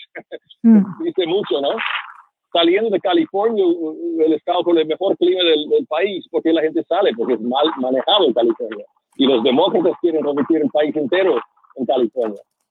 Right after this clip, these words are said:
Speaker 2: Y esos recursos, además, estamos hablando, eh, Bob, de, de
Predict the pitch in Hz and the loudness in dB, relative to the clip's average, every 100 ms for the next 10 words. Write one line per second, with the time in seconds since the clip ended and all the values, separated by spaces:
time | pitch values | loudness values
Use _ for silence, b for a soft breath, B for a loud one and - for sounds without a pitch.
0 | - 269 240 285 285 302 254 254 233 294 | 2 4 6 4 4 2 2 2 4 2
1 | 277 - 233 202 196 226 302 233 202 285 | 2 2 2 4 4 4 2 2 2 2
2 | 262 220 226 294 320 294 208 202 185 196 | 2 2 2 2 2 2 -2 -8 -8 -6
3 | 208 220 269 240 240 208 185 202 202 196 | -2 0 -2 0 2 2 0 -4 -2 0